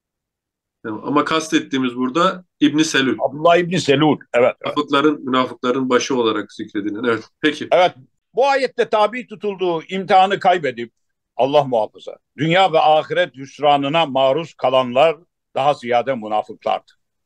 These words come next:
Speaker 2: Hüküm bu işte. Bunlar kalp ve lisan bütünlüğüne, dolayısıyla da kamil imana ulaşamamış,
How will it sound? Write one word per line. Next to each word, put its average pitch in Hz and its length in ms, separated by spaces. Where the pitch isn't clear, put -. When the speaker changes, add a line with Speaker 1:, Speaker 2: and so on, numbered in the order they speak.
Speaker 2:
Hüküm 202 300
bu 160 140
işte. - 300
Bunlar 269 360
kalp 226 300
ve 185 100
lisan 196 440
bütünlüğüne, 165 680
dolayısıyla 147 600
da 135 220
kamil 156 480
imana 131 380
ulaşamamış, 156 880